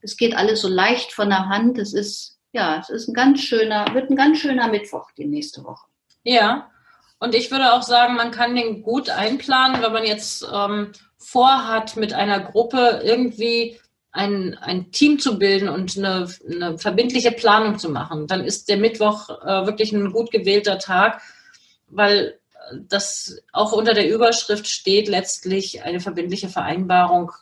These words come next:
Speaker 2: dauerhaft festzuzurren. Dafür kann man's gut nutzen. Also vielleicht, wenn man plant, etwas verbindlich zu machen, kann man das
Speaker 1: Ja.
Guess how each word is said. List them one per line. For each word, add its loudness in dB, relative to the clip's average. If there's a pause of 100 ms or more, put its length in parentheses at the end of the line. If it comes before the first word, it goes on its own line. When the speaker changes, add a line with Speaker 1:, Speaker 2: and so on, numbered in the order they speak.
(440)
Speaker 2:
dauerhaft 2
festzuzurren. -4
Dafür -4
kann -4
man's -4
gut -2
nutzen. -8
Also -6
vielleicht, -6 (480)
wenn 2
man 2
plant, 4
etwas -4
verbindlich -6
zu -8
machen, -6 (500)
kann -4
man -2
das -2
Speaker 1:
Ja. 2